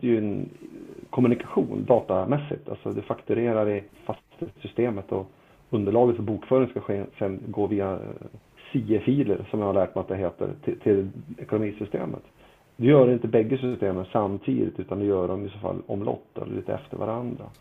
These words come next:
För det är ju resurskrävande. Men när man byter systemen så byter du hela på en gång.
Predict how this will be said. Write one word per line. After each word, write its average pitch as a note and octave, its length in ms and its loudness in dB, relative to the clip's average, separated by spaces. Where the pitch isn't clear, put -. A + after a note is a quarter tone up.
För - 60 0
det A#2+ 120 2
är C3+ 160 6
ju A#2+ 120 8
resurskrävande. - 1040 -2
Men A2+ 180 -2
när A2+ 100 0
man G#2+ 120 0
byter C#3 380 2
systemen B2+ 460 0
så - 60 -8
byter B2 380 -2
du G#2+ 80 -8
hela G#2+ 440 -6
på A#2 140 0
en G#2 200 0
gång. A#2 320 -4